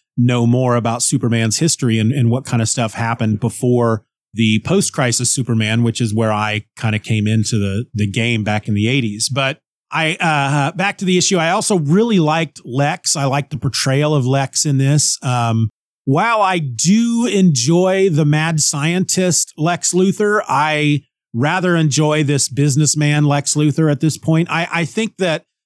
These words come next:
the motivation for Lex to hate Superman here in this reboot is,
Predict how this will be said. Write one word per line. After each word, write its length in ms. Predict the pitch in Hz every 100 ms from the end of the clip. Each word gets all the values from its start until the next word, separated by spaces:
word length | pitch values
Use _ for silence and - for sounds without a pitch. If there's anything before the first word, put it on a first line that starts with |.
| -
the 140 | 131
motivation 920 | 147 175 160 127 143 165 196 208 226 - _ _
for 220 | - 165
Lex 500 | 135 135 151 - - -
to 140 | 160
hate 500 | - 139 160 - - -
Superman 840 | - 196 190 190 190 190 208 214 - _ _
here 200 | 180 180
in 80 | 170
this 180 | 170 143
reboot 560 | 139 165 175 180 185 -
is, 500 | 160 147 139 123 -